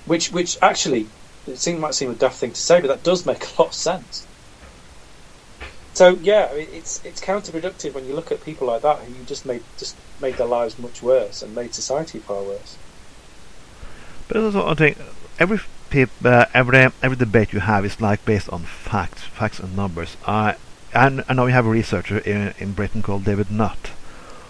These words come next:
Speaker 2: I would love to have on this show, but <laughs> he haven't answered my mail yet. But,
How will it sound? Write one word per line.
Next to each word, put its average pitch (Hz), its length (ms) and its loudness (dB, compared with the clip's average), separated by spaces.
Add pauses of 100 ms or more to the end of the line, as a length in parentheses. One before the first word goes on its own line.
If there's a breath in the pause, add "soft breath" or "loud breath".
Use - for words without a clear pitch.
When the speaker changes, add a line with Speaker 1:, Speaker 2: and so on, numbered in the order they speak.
(120)
Speaker 2:
I 127 80 6
would 110 240 2
love 123 300 10
to 110 80 4
have 107 180 6
on 101 100 0
this 101 120 0
show, 139 300 0
but 113 220 6
<laughs> - 560 4
he 127 60 0
haven't 117 220 2
answered - 300 0
my 95 120 -2
mail 92 220 -2
yet. 87 160 -6 (680 loud breath)
But, 147 220 12